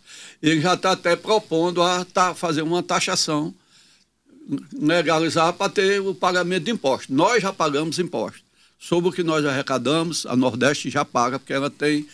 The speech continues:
um C N P J. E muitas empresas pagam também impostos.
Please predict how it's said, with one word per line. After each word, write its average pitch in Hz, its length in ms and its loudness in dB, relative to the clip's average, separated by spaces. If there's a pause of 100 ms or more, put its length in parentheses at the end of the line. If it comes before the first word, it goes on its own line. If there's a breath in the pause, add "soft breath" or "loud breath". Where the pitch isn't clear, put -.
(220 soft breath)
um 175 160 -2
C 180 180 6
N 175 160 2
P 208 180 4
J. 123 300 -2 (380 soft breath)
E 185 100 8
muitas 208 400 4
empresas 185 580 0
pagam 156 400 4
também 156 380 0
impostos. - 540 -6